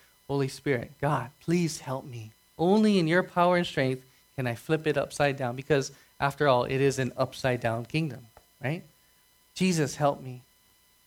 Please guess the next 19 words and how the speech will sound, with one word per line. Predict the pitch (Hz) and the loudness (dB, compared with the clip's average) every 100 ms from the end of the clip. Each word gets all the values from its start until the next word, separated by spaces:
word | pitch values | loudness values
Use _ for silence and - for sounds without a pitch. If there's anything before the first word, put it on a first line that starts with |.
| _ _ _ _ _ _ _ _ _ | _ _ _ _ _ _ _ _ _
"Therefore, | 170 202 196 208 208 202 | 6 6 6 4 6 6
if | 196 160 | 6 4
anyone | 180 196 208 208 | 2 4 4 4
is | 190 | 2
in | 196 | 0
Christ, | 185 135 127 127 - - _ _ | 0 0 0 -4 -14 -20 _ _
he | - 147 | -2 0
is | 139 | 2
a | 123 | 0
new | 135 156 | -2 -4
creation. | 147 131 127 120 | -2 -4 -4 -8
The | 120 - | -6 0
old | 165 208 | 2 4
is | 202 | 2
gone, | 208 175 185 160 123 131 _ _ _ _ _ _ - | -2 -8 -8 -10 -12 -18 _ _ _ _ _ _ -4
the | |
new | 135 143 | 0 2
has | 143 139 | 2 0
come." | - 117 107 | -4 -10 -10